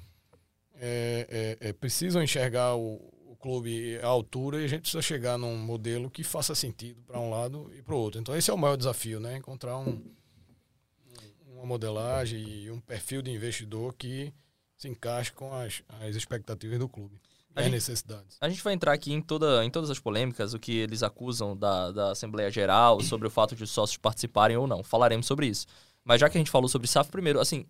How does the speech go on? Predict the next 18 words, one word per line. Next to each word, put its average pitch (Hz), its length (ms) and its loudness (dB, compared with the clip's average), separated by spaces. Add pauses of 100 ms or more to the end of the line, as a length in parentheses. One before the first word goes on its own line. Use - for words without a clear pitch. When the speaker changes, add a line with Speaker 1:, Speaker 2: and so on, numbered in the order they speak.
(360)
Speaker 2:
há 220 160 8
interessados 131 580 4
hoje? 151 320 0 (840)
Speaker 1:
Sim, 170 360 6 (140)
já 127 180 4
há 123 220 4
um 113 120 2
bom 151 180 0
tempo. 123 420 -2 (580)
É, 101 720 -2
como 117 180 -6
eu 113 60 2
disse, 117 320 0 (260)
o 113 240 -10
maior 110 220 0
desafio 113 340 2
é 139 40 -2
encontrar, 120 640 -4